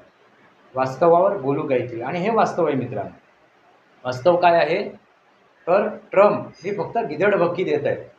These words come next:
तुम्हाला घाबरवत आहेत, त्याच्यामध्ये काही तथ्य नाही आहे, काही वास्तव नाही आहे. आणि काय पंचवीस टक्के व-, किंवा पन्नास टक्के, शंभर टक्के टेरिफ लावू शकत नाही, आणि लावलं तरी आपल्याला काय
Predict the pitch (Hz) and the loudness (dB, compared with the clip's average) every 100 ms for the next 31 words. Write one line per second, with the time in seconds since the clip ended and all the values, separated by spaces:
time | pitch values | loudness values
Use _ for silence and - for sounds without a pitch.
0 | _ _ _ _ _ _ _ _ - 156 | _ _ _ _ _ _ _ _ -10 0
1 | 180 180 123 139 175 175 165 110 - - | 2 2 2 4 4 4 2 -2 -4 -14
2 | _ - 143 190 185 196 175 165 220 202 | _ -14 -6 -4 -2 -2 -2 0 2 0
3 | - 180 160 127 107 - - _ - _ | 0 -4 -2 -4 -4 -8 -16 _ -20 _
4 | - 127 196 220 185 - 185 170 156 131 | -8 -2 2 4 4 2 0 0 -2 -4
5 | 107 - _ _ _ _ _ _ _ _ | -4 -8 _ _ _ _ _ _ _ _
6 | _ _ - 147 165 175 208 190 - 208 | _ _ -8 -4 4 4 4 -2 -2 -4
7 | 214 - 196 - 196 165 160 165 - _ | -6 -2 -2 2 2 2 -2 -8 -12 _
8 | _ - 170 175 170 196 190 185 180 180 | _ -4 0 0 0 0 0 0 0 -2
9 | 180 165 185 175 175 175 131 - 165 185 | -2 2 4 4 -2 -4 -4 -6 -2 0
10 | 196 170 175 170 160 156 139 165 196 160 | 2 0 0 -2 -4 -4 -6 -4 0 2
11 | 180 170 135 180 175 175 175 151 | 4 2 2 0 0 0 0 -2